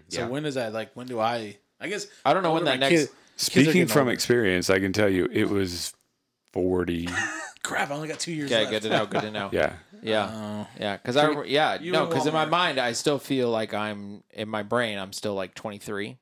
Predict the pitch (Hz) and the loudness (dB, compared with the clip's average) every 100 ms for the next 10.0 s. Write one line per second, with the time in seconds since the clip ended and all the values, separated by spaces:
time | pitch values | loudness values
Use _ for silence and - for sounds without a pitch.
0 | - 120 110 107 _ _ _ 110 107 120 | -6 -2 -2 -4 _ _ _ -8 -2 0
1 | 110 110 151 160 139 131 135 120 110 101 | 0 2 2 2 0 0 -2 -2 -4 -6
2 | 98 107 92 - 113 113 - 131 127 127 | -4 -4 -4 -4 -4 -4 -6 -6 -4 0
3 | 117 107 95 95 95 98 101 104 104 104 | 0 0 -6 -4 -2 -2 -2 -4 -4 -6
4 | 95 - 101 90 82 87 101 104 - 107 | -8 -6 -4 -4 -6 -4 -4 -4 -8 -10
5 | 98 92 - - - 101 101 90 90 87 | -8 -8 -12 -12 -8 -8 -10 -12 -12 -10
6 | 87 - - 85 95 98 78 90 95 - | -6 -6 -6 -8 -6 -6 -6 -10 -10 -4
7 | - - 165 165 151 131 143 143 156 156 | -4 -4 -2 0 0 -2 -2 0 0 2
8 | 151 160 165 151 151 165 156 156 143 147 | 0 2 2 2 0 2 0 -2 -4 -8
9 | 143 127 117 _ _ - 127 117 107 | -8 -10 -12 _ _ -10 -8 -6 -8